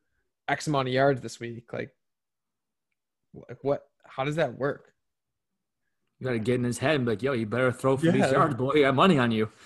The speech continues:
Speaker 1: Like, like, that'd be crazy if that, if that starts happening. 'Cause,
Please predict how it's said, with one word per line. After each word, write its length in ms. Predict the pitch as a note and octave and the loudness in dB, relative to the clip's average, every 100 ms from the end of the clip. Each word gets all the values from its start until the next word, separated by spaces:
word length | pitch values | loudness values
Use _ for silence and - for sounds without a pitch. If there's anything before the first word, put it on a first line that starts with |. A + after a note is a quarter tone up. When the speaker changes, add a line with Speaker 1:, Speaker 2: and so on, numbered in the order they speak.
| - - _ _ _ | -20 -20 _ _ _
Speaker 1:
Like, 240 | D3 D3+ - | -2 -2 -2
like, 160 | D3 C3+ | -8 -2
that'd 200 | D#3 E3+ | 0 0
be 80 | D#3+ | -2
crazy 500 | - D3 F#3 A#2 G#2 | 0 2 2 0 -6
if 80 | |
that, 180 | C3 C3 - | -2 -2 -2
if 120 | C3+ | -2
that 120 | C3+ | -4
starts 180 | C3 C3 | -4 -6
happening. 500 | C3 C#3+ - - C#3+ - _ | -2 -2 -4 -18 -20 -20 _
'Cause, 400 | - D3 B2 A#2+ | 2 2 2 -8